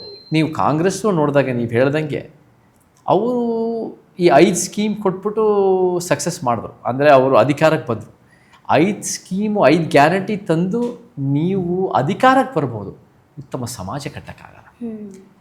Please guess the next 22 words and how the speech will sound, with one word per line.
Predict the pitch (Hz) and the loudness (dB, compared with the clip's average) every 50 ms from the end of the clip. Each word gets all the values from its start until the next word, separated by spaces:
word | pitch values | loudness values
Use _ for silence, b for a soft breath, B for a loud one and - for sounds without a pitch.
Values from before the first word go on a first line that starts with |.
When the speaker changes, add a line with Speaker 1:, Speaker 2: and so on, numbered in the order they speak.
| _ - | _ -4
Speaker 1:
ಆಮೇಲೆ | 107 131 143 135 123 | -2 0 2 4 4
ಅದ್ರ | - 131 | 4 2
ಜೊತೆ | 131 120 123 156 151 - 220 214 208 | 0 0 0 0 0 2 0 0 2
ನಿಮ್ಗೆ | 185 160 160 156 139 | 0 0 0 2 4
ಐದ್ | 127 139 160 180 | 6 6 6 4
ಸ್ಕೀಮ್‌ಗಳು | 156 - - 202 196 190 180 180 | 0 -4 -4 -4 -2 0 0 0
ತಂದ್ಬಿಟ್ಟು | 175 175 170 160 180 185 180 202 - 190 170 165 165 165 B B B - | 0 2 0 0 0 0 -2 -2 0 0 0 0 0 -2 B B B 2
ಕರೆಕ್ಟಾಗಿ | 156 170 175 175 - 175 - | 4 4 4 2 0 -2 -2
ಫೈನಾನ್ಷಿಯಲ್, | - - 131 135 147 170 180 190 180 180 - 196 175 165 | 0 0 2 2 4 4 2 2 0 0 0 0 2 4
ಆ, | 165 151 143 143 135 127 | 4 4 6 6 4 4
ರೆಸ್ಪಾನ್ಸಿಬಿಲಿಟಿ, | 123 123 - - - 175 190 175 - 175 170 165 165 165 175 156 | 2 0 -2 -2 0 0 0 0 0 0 0 0 0 0 -2 -4
ಫಿಸ್ಕಲ್ | - - 147 - - 180 147 | -4 -6 -8 -6 -6 -4 -4
ರೆಸ್ಪಾನ್ಸಿಬಿಲಿಟಿ | 135 135 - - 151 170 156 - 170 160 151 151 139 139 | -4 -4 -2 -2 -2 -2 0 -2 -6 -6 -6 -6 -6 -6
ಇಲ್ಲ | 123 127 131 | -6 -4 0
Speaker 2:
ಈಗ್ಲೇ | 139 247 277 277 277 311 349 | 2 4 4 6 6 8 8
Speaker 1:
ಅಂದ್ರೆ | |
Speaker 2:
ಎಲ್ಲವನ್ನೂ | 349 285 262 262 285 294 294 285 302 | 8 8 6 6 4 4 4 4 4
ಫುಲ್‌ಫಿಲ್ | 294 277 277 247 - 294 277 | 4 2 -2 0 2 2 2
ಮಾಡೋದಕ್ಕಾಗ್ತಾ | 262 254 240 233 220 233 226 214 202 196 - - - | 2 2 2 0 0 -2 -2 -4 -6 -8 -8 -6 -2
ಇಲ್ಲ. | 202 - | 4 6
Speaker 1:
ಆಗ್ತಾ | 131 165 170 - - - 170 | 6 6 6 4 4 6 6
ಇಲ್ಲ, | 156 143 131 135 | 6 6 6 4